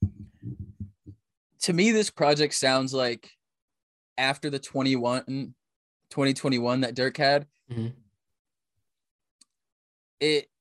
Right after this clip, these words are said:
Speaker 1: it sounds to me like he was able to, even though he drops all the time, take a little more time with this and come from a place of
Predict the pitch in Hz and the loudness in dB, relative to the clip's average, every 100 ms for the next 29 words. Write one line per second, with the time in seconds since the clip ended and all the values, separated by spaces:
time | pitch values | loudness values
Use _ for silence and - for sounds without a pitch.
0 | _ _ _ 147 - 175 175 170 170 165 | _ _ _ -4 0 0 0 -2 -2 -2
1 | 156 151 156 143 135 139 139 131 - 131 | -2 -2 -2 -2 0 -2 -2 -6 -6 -4
2 | 120 110 185 180 156 143 143 120 123 123 | -4 -2 -2 0 0 0 -2 -2 -2 -2
3 | 127 113 - 120 127 - - - _ - | -4 -4 -4 -4 -4 -10 -20 -20 _ -20
4 | - 165 160 135 139 143 143 139 127 127 | -2 2 4 4 6 6 4 2 0 -2
5 | 120 139 135 151 147 - 123 - 135 139 | -2 -2 0 0 0 -6 -10 -4 -4 -2
6 | 135 127 - 127 123 123 120 113 | -2 -2 0 0 0 0 0 -2